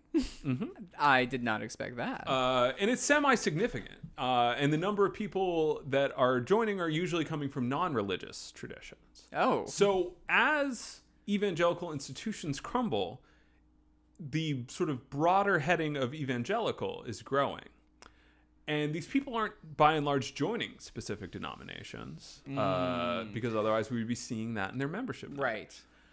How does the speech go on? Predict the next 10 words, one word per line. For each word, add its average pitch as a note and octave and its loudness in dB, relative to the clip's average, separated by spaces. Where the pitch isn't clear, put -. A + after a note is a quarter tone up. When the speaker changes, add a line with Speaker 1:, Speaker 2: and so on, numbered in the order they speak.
Speaker 1:
But D#3+ 0
what E3 -2
we F3 -4
see C4+ -2
is D#3+ 0
the D3 -6
evangelical E3 -2
movement B2 0
is A2+ -4
getting A2 0